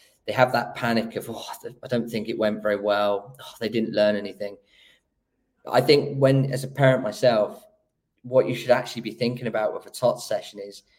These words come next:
first of all, are they safe? Are they in a safe environment? 'Cause that's what mum and dad want. They want them just to go and make sure it's safe.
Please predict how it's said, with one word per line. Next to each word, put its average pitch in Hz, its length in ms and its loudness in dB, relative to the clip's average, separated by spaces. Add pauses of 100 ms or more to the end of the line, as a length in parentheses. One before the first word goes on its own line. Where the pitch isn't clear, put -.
(240)
first 131 240 10
of 139 80 -6
all, 117 160 2
are 107 100 2
they 104 120 -2
safe? 110 600 -6 (460)
Are 110 40 -16
they 110 120 -4
in 110 80 -4
a 107 40 -6
safe 107 340 -2
environment? 101 580 -8 (200)
'Cause 123 120 -4
that's - 200 6
what 104 120 2
mum 104 180 2
and 98 80 -10
dad 101 260 -4
want. 104 240 -4 (440)
They 120 120 0
want 113 220 -2
them 101 120 -8
just 104 180 -12
to 139 80 -12
go 101 160 2
and 101 100 -4
make 104 160 -6
sure - 140 -12
it's - 120 -12
safe. 104 280 -2